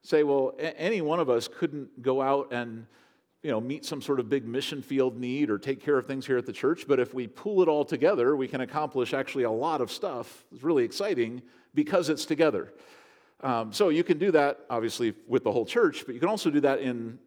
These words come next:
you know, any group you want. You might say to your family, "Hey, let's, let's do a project together. Let's serve somewhere together. Let's add value to another family together." The more that you think that way, the more doors start to open.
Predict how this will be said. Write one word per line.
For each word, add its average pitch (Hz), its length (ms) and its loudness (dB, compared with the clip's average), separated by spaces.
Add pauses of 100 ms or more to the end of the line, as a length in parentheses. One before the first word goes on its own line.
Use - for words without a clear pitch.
you 160 100 -6
know, 135 220 -2
any 151 220 -2
group 160 320 2
you 151 100 0
want. 202 280 -6
You 120 60 -12
might 127 220 -4
say 143 160 2
to 135 40 -4
your 135 120 0
family, 143 480 -6
"Hey, 147 180 -6
let's, - 500 -2
let's - 460 -8 (380)
do 127 160 0
a - 20 -2
project 139 460 -2
together. 139 500 -4 (240)
Let's 127 160 -2
serve 190 340 0
somewhere 120 360 -4
together. 95 440 -4
Let's 113 220 -4
add 135 220 -4
value 147 400 0
to 143 100 -2
another 143 240 2
family 147 420 -6
together." 139 540 -4 (540)
The 123 80 -4
more 156 240 2
that 156 160 0
you 123 100 -4
think 220 240 -6
that 127 180 2
way, 110 240 2
the 120 120 0
more 135 440 -2
doors 123 380 2
start 120 240 -4
to - 80 -10
open. 107 320 -4